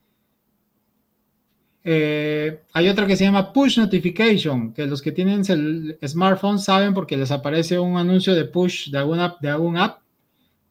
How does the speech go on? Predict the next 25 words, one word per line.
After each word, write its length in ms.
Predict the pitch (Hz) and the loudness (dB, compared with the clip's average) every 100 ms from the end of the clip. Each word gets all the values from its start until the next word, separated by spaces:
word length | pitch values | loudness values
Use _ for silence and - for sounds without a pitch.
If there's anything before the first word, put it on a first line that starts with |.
| _ _ - | _ _ -6
También 400 | 131 143 175 180 | -4 -2 0 2
hay 160 | 185 | 2
redes 320 | 170 175 175 165 | 2 0 0 -2
de 80 | |
tráfico 460 | 135 156 160 160 147 | -4 -4 -4 -6 -6
push. 400 | 226 208 - 175 | -2 -2 -4 -10
O 60 | 143 | -8
sea, 160 | 147 | -4
yo 200 | 147 180 | -2 -4
puedo 320 | - 208 214 190 | -2 -2 0 0
pagar 600 | 165 175 185 208 - - | -2 0 0 0 -6 -4
tráfico 520 | 185 180 208 165 131 | -2 -2 -2 -6 -4
push 440 | 190 208 - - | -2 0 -2 -8
notification 880 | 147 139 131 135 180 185 202 214 208 | -8 -8 -10 -4 -2 0 -2 -4 -4
a, 320 | 139 135 139 | -4 -4 -4
a 80 | 139 | -6
plataformas 560 | 139 135 135 165 185 160 | -6 -6 -6 -4 -2 -2
de 100 | 139 | -2
push. 400 | 240 247 135 - _ _ _ _ _ _ _ _ _ _ _ _ _ _ _ | 0 0 0 -6 _ _ _ _ _ _ _ _ _ _ _ _ _ _ _
¿Ok? 180 | - 131 160 220 | -14 -6 -4 -4
Se 180 | - 156 | -4 -2
us-, 240 | 170 190 - | 0 -2 -4
está 220 | - 202 | -4 -2
usando 340 | 196 220 220 | 0 2 2
muchísimo. 680 | 196 165 262 214 139 104 | 2 0 -2 -2 -2 -4